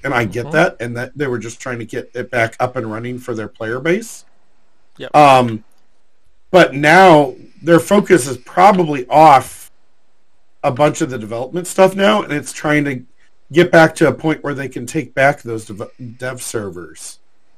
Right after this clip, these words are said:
Speaker 1: And that's all they're, th-, that's probably a majority of what they're working on at this point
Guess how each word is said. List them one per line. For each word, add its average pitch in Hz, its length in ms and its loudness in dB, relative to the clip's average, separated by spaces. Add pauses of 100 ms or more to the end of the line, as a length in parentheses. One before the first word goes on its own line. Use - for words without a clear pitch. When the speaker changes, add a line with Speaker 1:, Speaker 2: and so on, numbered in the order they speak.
(120)
Speaker 1:
And 131 180 -2
that's 160 280 2
all 143 240 2
they're, 123 220 0
th-, - 320 -8
that's 180 280 0
probably 135 560 0
a 117 100 -10
majority 123 480 -6
of 101 100 -6
what 120 160 -10
they're 113 120 -8
working 104 380 -12
on 90 160 -16
at 87 140 -20
this 95 160 -18
point 87 340 -20